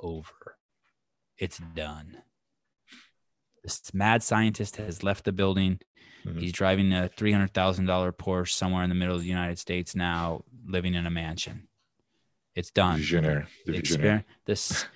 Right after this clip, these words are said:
Speaker 1: the sci-, the exp-, yes. The experiment is over. It is now a business. It was owned by one man.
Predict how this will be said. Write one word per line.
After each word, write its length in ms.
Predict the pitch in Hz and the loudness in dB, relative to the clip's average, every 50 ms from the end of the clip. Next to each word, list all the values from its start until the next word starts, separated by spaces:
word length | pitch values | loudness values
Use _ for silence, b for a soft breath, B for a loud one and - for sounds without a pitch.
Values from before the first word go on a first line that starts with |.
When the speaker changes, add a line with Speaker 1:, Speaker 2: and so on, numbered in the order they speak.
| B B - | B B -2
Speaker 1:
the 80 | 101 | -2
sci-, 400 | 98 - - - 123 113 120 107 B B B B - | 0 2 4 6 6 6 6 4 B B B B -2
the 160 | - 104 98 | 0 2 2
exp-, 200 | 92 - - - - | 2 -2 -6 -8 -2
yes. 540 | - 110 110 101 90 85 - - - - - - b b b b b b b b | 2 4 4 4 4 2 2 -2 -4 -4 -6 -10 b b b b b b b b
The 80 | b 107 | b 2
experiment 560 | 104 - - - 139 139 143 151 160 147 - | 4 4 4 6 8 8 10 10 8 8 6
is 120 | 135 113 123 | 4 4 6
over. 460 | 110 110 110 107 104 113 110 107 107 - | 6 8 6 8 8 6 6 6 4 2
It 140 | - 113 | 2 4
is 180 | 110 104 95 104 | 4 4 4 6
now 380 | 101 101 101 104 107 107 107 107 | 6 6 6 6 6 6 6 4
a 80 | 101 98 | 4 2
business. 420 | 92 98 98 92 98 90 85 - | 2 2 2 2 2 0 -2 -2
It 100 | 98 104 | -2 0
was 140 | 113 107 - - _ - | 0 0 0 -2 _ 2
owned 360 | 113 113 117 123 127 131 127 | 4 6 8 8 8 6 6
by 160 | 120 110 101 | 6 6 6
one 340 | 98 95 101 107 113 117 113 | 4 4 4 4 6 6 6
man. 360 | 110 104 104 98 92 85 87 | 6 4 4 2 0 -2 -4